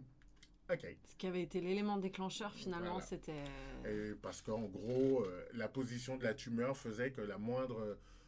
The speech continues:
Speaker 1: le, de, un trop gros afflux sanguin au niveau cer-, du cerveau, euh, lui, lui permettait à la tumeur de faire pression sur le cervelet.
Speaker 2: Ouais.
Speaker 1: Donc, euh, donc là, c'était la première des choses.
Speaker 2: Mm.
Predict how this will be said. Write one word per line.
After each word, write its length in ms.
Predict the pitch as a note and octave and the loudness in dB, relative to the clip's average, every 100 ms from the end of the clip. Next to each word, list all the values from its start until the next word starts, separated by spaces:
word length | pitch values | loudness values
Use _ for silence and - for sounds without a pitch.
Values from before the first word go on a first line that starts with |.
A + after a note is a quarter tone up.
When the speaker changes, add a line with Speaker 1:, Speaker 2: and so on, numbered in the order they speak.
| - - | -20 -10
Speaker 1:
le, 320 | G#2+ G#2 G#2 | 0 2 2
de, 200 | G2 G#2+ G2 | 0 -4 -4
un 100 | A#2+ | -6
trop 200 | - B2+ | -4 0
gros 200 | A#2+ C#3+ | 2 2
afflux 240 | B2+ B2 C3 | 2 0 -2
sanguin 500 | B2+ B2 B2 C3+ C3+ | 0 2 4 4 4
au 100 | A#2 | 0
niveau 280 | G#2+ G#2 G#2+ | -2 -2 -2
cer-, 280 | G#2 A2+ G2+ | -2 -4 -6
du 140 | A2 | -8
cerveau, 500 | G2+ G#2+ G2+ A#2+ C#3+ - - - - - | -4 -2 0 -2 -2 -6 -16 -18 -14 -6
euh, 880 | G#2 G2 G2 G2 G2 G2 G2 G2 F#2 - | -2 -2 -4 -6 -6 -6 -6 -6 -6 -6
lui, 280 | G#2 A2+ A2 A2+ | -6 -6 -6 -6
lui 220 | A#2 A#2+ | -4 -2
permettait 640 | B2 A#2+ A2+ A2+ - C3 | 2 2 2 0 2 4
à 120 | C#3 | 4
la 140 | A2 G2+ | 2 -2
tumeur 400 | - A2 A#2+ C3 | -4 -4 -2 -2
de 80 | A2 | -4
faire 180 | G#2+ | -6
pression 460 | F2+ - C3 - B2 | -6 -6 -6 -6 -8
sur 160 | B2 G2+ | -6 -10
le 80 | |
cervelet. 480 | G2 A2 F#2 G2 D#2+ - - - - - - | -8 -6 -6 -8 -10 -12 -14 -16 -20 -20 -14
Speaker 2:
Ouais. 100 | G3 - - - - | -14 -14 -18 -20 -20
Speaker 1:
Donc, 360 | F2+ G2 F#2 - | -12 -10 -10 -12
euh, 420 | F#2 F2+ F2 F2 - - - - - - - - | -12 -8 -6 -6 -10 -14 -20 -20 -20 -20 -20 -10
donc 260 | - G#2 - | -4 -2 2
là, 160 | B2 B2 | 2 2
c'était 220 | F2 F#2+ | -4 -8
la 100 | F#2 | -8
première 400 | - G#2+ G#2+ G#2+ | -4 0 0 0
des 100 | F#2+ | -4
choses. 320 | B2 C3+ E3 - - | -2 -2 -4 -12 -16
Speaker 2:
Mm. 40 | - | -12